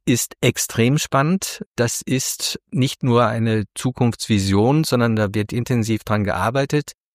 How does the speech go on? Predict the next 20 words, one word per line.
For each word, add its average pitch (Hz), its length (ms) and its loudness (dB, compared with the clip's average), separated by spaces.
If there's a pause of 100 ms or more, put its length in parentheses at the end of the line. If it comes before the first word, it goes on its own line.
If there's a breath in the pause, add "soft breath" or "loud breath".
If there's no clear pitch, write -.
(280)
Und 123 140 2
natürlich 120 500 2
bringen 123 300 4
wir 110 100 4
uns 113 160 -2
in 117 100 2
solche 113 300 0
Gespräche 113 560 -2
auch 98 160 -4
ein, 143 440 0 (100)
in 110 100 -4
solche 107 280 -2
Forschungsprojekte, 127 1040 0 (520)
weil 117 220 4
wir 120 80 4
natürlich 113 380 0
auch 113 100 0
die 120 120 -2
Möglichkeit 107 640 0
sehen, 113 380 2